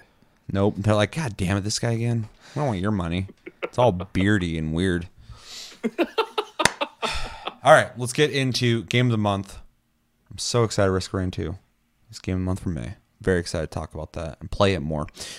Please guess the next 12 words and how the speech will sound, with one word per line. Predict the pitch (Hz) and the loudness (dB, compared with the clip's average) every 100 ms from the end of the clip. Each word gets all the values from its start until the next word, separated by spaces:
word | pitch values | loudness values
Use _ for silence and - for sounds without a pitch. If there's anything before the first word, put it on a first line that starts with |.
| - | 0
Uh, | 120 127 127 | 6 6 6
so | 120 | 4
yeah, | 170 135 | 4 4
in, | 143 147 147 | 4 2 4
uh, | 147 139 135 127 | 4 6 4 4
April, | 170 131 131 - _ | 2 2 0 0 _
not | 143 147 | -4 -2
May, | 110 120 - _ _ _ _ - - | -2 -2 -8 _ _ _ _ -12 -2
we | 127 | 2
played | 127 120 - | 6 4 4
Civilization | 151 143 123 117 117 | 2 2 2 2 0
six. | 101 107 - | -2 -4 -6